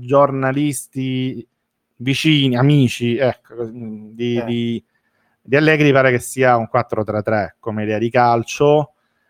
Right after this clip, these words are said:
Speaker 1: e quindi con Locatelli davanti alla difesa, eh, Bentancur da una parte e Rabiot dall'altra. Quindi io direi di ragionare su questo. Arthur, eh, in fondo a destra, eh, mm,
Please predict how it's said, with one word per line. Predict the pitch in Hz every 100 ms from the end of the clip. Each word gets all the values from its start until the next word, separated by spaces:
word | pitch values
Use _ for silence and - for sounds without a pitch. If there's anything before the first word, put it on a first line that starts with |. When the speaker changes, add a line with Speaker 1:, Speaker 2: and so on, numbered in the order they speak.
| _
Speaker 1:
e | 127 123
quindi | - 135 147 139 135
con | 123 123 123
Locatelli | 123 120 127 131
davanti | 123 120 123 127
alla | 127
difesa, | 139 131 127 123 127 135 135 131 - _
eh, | - 117 113 113 110
Bentancur | 120 135 127 131 127 - 143 131
da | 113
una | 127 139
parte | 110 110 -
e | 110
Rabiot | 107 110 113
dall'altra. | 107 101 90 85 - 90 82 _ _ _ _ _ _ _ -
Quindi | 139 131 123
io | 151
direi | 131 131 135
di | 123
ragionare | 131 127 131 139 139
su | 127 160
questo. | 151 139 131 -
Arthur, | - 135 131 - 127 123 113 117 117 113
eh, | 120
in | 123
fondo | - 120 139
a |
destra, | 143 131 117 - 139 135 156 156 _ _ _ _ _ _
eh, | - 127 120 110 107 104 101 101 98 95 104 110
mm, | 98 98 92